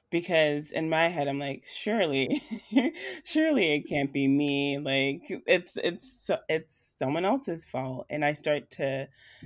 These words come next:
to put the blame on other people. And I think, I think that is one of the signals for me that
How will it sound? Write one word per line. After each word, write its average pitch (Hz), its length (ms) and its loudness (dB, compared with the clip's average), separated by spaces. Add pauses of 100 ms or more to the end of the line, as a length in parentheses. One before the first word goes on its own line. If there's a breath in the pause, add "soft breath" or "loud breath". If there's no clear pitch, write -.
(160 loud breath)
to - 80 -10
put - 260 -14
the 160 100 -4
blame 139 380 -4
on 139 120 -4
other 135 260 -8
people. 208 640 -6
And 151 140 -4
I 147 140 -2
think, 151 500 -6 (840 loud breath)
I 160 100 2
think 160 340 -6 (380)
that 139 540 2 (100)
is 147 240 -4
one 135 480 0
of 143 160 -4
the 147 80 -6
signals 135 540 -6
for 165 180 -10
me 180 340 -2
that 131 400 -6